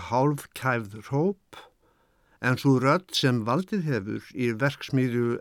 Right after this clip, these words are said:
einkahlutafélagsins Blöðrur berst stundum í samfelldri romsu óskiljanlegra fyrirmæla úr símtæki á sviðinu. Mér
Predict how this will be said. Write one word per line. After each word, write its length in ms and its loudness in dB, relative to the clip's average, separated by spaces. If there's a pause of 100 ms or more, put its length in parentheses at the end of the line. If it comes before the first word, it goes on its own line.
einkahlutafélagsins 1300 -2
Blöðrur 460 0 (800)
berst 400 -2
stundum 640 2
í 160 0
samfelldri 1120 0
romsu 880 2
óskiljanlegra 1120 2
fyrirmæla 680 2 (580)
úr 240 -2
símtæki 840 -2 (100)
á 160 -6
sviðinu. 480 -6 (1800)
Mér 240 4